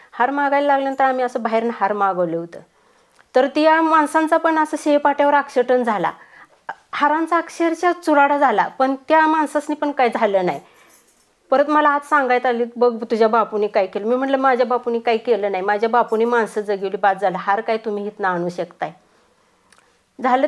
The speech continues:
ते पण झालं. असं आनंदात दिवस झालं, चार पाच दिवस झालं, दहा दिवस झालं लग्नाला. मग मुलगी, बहीण आणि मुलीचं जावई, सासरे सगळी गाडीतनं त्यांच्या, सियाच गाडी नवी होती आणि बेंगलोरला चाललेलीत.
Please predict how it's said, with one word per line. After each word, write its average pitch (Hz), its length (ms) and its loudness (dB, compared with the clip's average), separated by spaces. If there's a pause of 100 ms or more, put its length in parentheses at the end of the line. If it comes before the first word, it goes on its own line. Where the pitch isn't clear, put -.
ते 311 100 2
पण 320 220 2
झालं. 262 280 2
असं 269 380 2
आनंदात 254 420 0
दिवस 240 280 0
झालं, 233 300 0
चार 233 200 0
पाच 226 240 0
दिवस 226 300 0
झालं, 214 320 -2
दहा 220 180 -4
दिवस 220 280 -4
झालं 208 260 -4
लग्नाला. 185 540 -4 (600)
मग 226 240 0 (420)
मुलगी, 254 800 -2
बहीण 254 580 0 (840)
आणि 240 320 0
मुलीचं 233 840 0 (420)
जावई, 226 600 0 (240)
सासरे 214 400 0
सगळी 220 360 0
गाडीतनं 214 460 0
त्यांच्या, 208 380 -4
सियाच 214 320 0
गाडी 196 320 0
नवी 202 240 -4
होती 190 440 -10
आणि 196 140 -6
बेंगलोरला 190 480 0
चाललेलीत. 170 480 -4